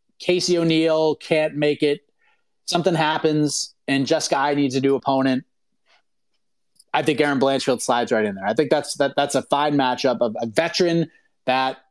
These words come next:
she could do very well in, but it's also a risky thing because if she loses, then you kinda take her back a little bit.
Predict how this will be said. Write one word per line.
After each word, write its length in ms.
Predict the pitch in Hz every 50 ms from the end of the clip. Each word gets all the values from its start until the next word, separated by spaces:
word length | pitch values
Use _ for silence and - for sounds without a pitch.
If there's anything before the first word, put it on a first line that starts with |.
| _ _ _ _
she 320 | - - - - 151 160 151
could 140 | - 165 151
do 100 | 156 156
very 240 | 143 165 170 175
well 300 | 175 180 196 214 220 190
in, 120 | 165 160 156
but 120 | 175 170
it's 120 | 180 - 220
also 280 | 220 240 214 - 226
a 60 | 214 196
risky 320 | 202 208 - - 214 196
thing 200 | 180 247 240 208
because 260 | 170 151 147 160 147
if 100 | 156 147
she 100 | - -
loses, 600 | 170 170 196 226 247 226 165 170 160 156 156 147 151
then 320 | 156 151 151 151 151 147 - _ _ _ _ _ _ _ _ _ _ _ _ _ _ _ _ _ _ _ _ _ -
you 100 | 170 147
kinda 240 | - 185 175 180
take 220 | 170 - 190 165 -
her 80 | 175
back 300 | 139 165 160 165 165 -
a 20 | 175
little 240 | 165 165 160 160 147
bit. 260 | 165 165 165 165